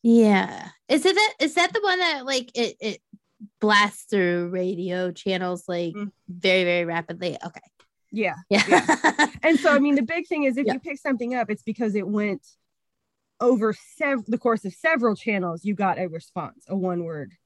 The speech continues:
Speaker 2: sentence or what, you
Speaker 1: Right.
Speaker 2: know, whatever it was. It went over the course of several radio frequencies instead of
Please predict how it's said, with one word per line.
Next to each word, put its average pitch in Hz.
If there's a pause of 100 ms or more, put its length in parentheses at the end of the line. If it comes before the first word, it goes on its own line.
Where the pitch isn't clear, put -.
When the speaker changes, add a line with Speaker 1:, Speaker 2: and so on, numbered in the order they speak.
(120)
Speaker 2:
sentence 165
or 143
what, 160
you 190
Speaker 1:
Right. 165
Speaker 2:
know, 120
whatever 202
it -
was. 165
It 180
went 190
over 196
the 165
course 185
of 151
several 165
radio 214
frequencies 160
instead 175
of 165